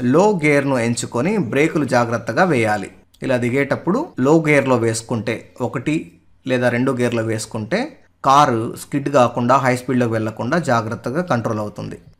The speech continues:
కొండ మీద నుంచి కిందకు డ్రైవ్ చేస్తున్నారు, అప్పుడు ఏం చేయాలి? కొండపైకి వెళ్ళేటప్పుడు ఏ గేర్ను వాడతారో దిగేటప్పుడు కూడా అదే గేర్ను వాడాలి. దీని అర్థం ఏమిటి అంటే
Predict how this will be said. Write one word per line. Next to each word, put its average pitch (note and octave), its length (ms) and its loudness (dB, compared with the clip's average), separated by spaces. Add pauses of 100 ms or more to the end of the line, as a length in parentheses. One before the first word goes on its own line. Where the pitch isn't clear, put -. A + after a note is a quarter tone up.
(100)
కొండ F3 200 4
మీద G#3+ 220 2
నుంచి D#3 420 0
కిందకు E3+ 380 2
డ్రైవ్ C#3 380 0
చేస్తున్నారు, A#2+ 680 -4 (240)
అప్పుడు D3 400 2
ఏం C#3+ 280 0
చేయాలి? A2 440 -4 (120)
కొండపైకి F3+ 520 2
వెళ్ళేటప్పుడు C#3+ 560 0
ఏ B2+ 340 2
గేర్ను C#3 220 2
వాడతారో A2+ 680 0
దిగేటప్పుడు D#3 600 0
కూడా C#3+ 260 0
అదే C#3+ 240 2
గేర్ను B2 320 -2
వాడాలి. A#2 480 2 (340)
దీని D3 200 0
అర్థం C#3 300 0
ఏమిటి C#3+ 400 2
అంటే B2 600 0